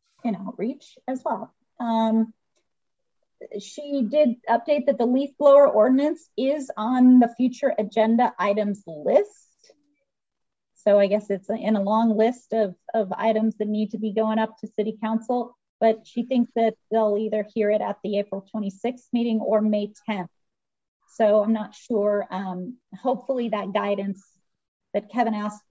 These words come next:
for was, that was helpful, because it looks like it,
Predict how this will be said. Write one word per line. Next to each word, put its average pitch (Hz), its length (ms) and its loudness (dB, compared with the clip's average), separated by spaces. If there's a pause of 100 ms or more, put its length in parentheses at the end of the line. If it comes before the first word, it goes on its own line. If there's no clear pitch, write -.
for 202 420 2 (920)
was, 196 260 -6 (140)
that 202 460 -6
was 190 100 -10 (100)
helpful, 240 500 0 (380)
because 214 320 -4
it 196 100 -6
looks 202 240 -6
like 190 200 -6
it, 196 120 -8